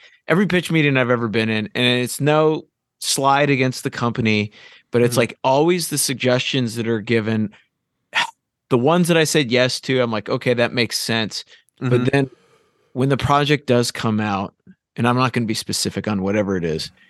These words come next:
Speaker 2: Yeah.
Speaker 1: like, it's never, it's, those changes are never things that are highlighted by the readers themselves. It,
Speaker 2: No.
Speaker 1: it, does that make sense? Like,
Speaker 2: Yeah,
Speaker 1: it's
Speaker 2: no, th-, they're not like, "Oh man, I'm so happy that,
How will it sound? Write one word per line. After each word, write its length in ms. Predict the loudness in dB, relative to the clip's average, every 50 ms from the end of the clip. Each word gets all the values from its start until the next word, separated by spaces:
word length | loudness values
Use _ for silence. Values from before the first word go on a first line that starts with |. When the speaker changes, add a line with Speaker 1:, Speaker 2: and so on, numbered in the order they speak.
| _ 2
Speaker 2:
Yeah. 260 | 2 2 2 2 -2 -2
Speaker 1:
like, 220 | -2 -2 -2 -4 -4 _
it's 220 | -2 0 0 -2
never, 720 | -2 0 0 0 2 2 2 2 2 2 0 0 -2 -6 _ _ _ _ _ _ _ _ _
it's, 220 | -6 -6 -6 -8 -10 -4
those 260 | 0 0 0 0 0
changes 600 | 0 0 0 2 0 0 0 0 0 0 -2 -6 -10 -14 _ _ _ _ _ _
are 100 | -2 0
never 400 | 0 0 0 0 0 0 0 -2
things 300 | -2 -2 -4 -4 -4 -4
that 80 | -4 -4
are 100 | -4 -4
highlighted 840 | -6 -4 -2 0 0 0 0 -2 -2 -4 -4 -4 -4 -6 -6 -8 -14 _ _ _ _ _ _ _ _ _ _ _ _
by 420 | -14 -4 0 2 4 4 4 2 2
the 120 | 0 0
readers 360 | -2 -2 -2 -2 -2 -4 -4
themselves. 720 | -4 -4 -4 -4 -4 -4 -4 -6 -6 -10 -14 -16 -16 -18 _ _ _ _
It, 140 | -6 -4 -2
Speaker 2:
No. 240 | 0 0 2 2 0
Speaker 1:
it, 40 | -2
does 80 | 0 0
that 100 | 0 2
make 160 | 2 0 0
sense? 380 | 2 2 2 2 2 0 -4 -4
Like, 220 | -4 -4 -4 -4
Speaker 2:
Yeah, 240 | -2 -2 0 0 0
Speaker 1:
it's 100 | 0 0
Speaker 2:
no, 180 | 0 0 0 -2
th-, 140 | -2 -6 -8 -4
they're 140 | -2 0 0
not 100 | 0 0
like, 140 | 0 -2 -2
"Oh 140 | 0 0 0
man, 200 | 2 2 0 0 0
I'm 100 | -2 -4
so 220 | -2 -2 -2 0
happy 280 | 0 0 -2 0 -2 -2
that, 180 | -2 -2 -6